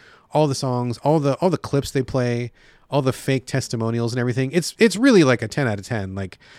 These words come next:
it's just fantastic audio. It really, really makes the experience. And it's the most compelling part of the entire experience for me.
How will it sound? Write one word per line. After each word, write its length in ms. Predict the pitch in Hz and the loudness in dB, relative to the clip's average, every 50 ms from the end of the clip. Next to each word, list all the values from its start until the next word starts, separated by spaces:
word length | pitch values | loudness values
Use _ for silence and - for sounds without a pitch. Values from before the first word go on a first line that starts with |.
| - - _ - | -20 -20 _ -4
it's 140 | - 135 - | -2 0 2
just 140 | 156 143 - | 2 2 2
fantastic 720 | - 139 131 120 - 135 120 123 113 - - 117 107 - - | 2 2 2 2 2 0 0 0 0 -2 -4 -6 -6 -6 -4
audio. 520 | - 113 113 107 104 101 98 98 95 95 98 | -2 0 0 0 -2 -2 -4 -6 -8 -8 -8
It 140 | 110 117 113 | -8 -8 -6
really, 340 | 123 127 151 151 139 131 | -2 0 2 2 4 2
really 180 | 120 120 113 110 | 2 0 0 0
makes 220 | 107 107 104 - | -2 -4 -4 -6
the 80 | - 107 | -8 -12
experience. 420 | 95 - - 117 110 107 104 - | -12 -10 -8 -6 -6 -4 -4 -2
And 80 | 131 139 | -2 -2
it's 120 | 139 - | -2 -2
the 80 | - 175 | 2 2
most 180 | 185 190 - - | 4 4 2 0
compelling 400 | 131 120 - 143 135 120 117 107 | -4 -2 -2 -2 0 -2 -2 -4
part 240 | - 117 113 113 | -4 -4 -4 -2
of 80 | 110 101 | -2 -4
the 80 | 104 98 | -6 -6
entire 260 | 98 - 143 151 127 | -6 -6 -4 -2 -4
experience 380 | 104 - - 104 101 101 92 | -4 -4 -6 -8 -8 -8 -8
for 120 | - - 104 | -8 -8 -6
me. 240 | 107 107 101 95 | -4 -4 -4 -6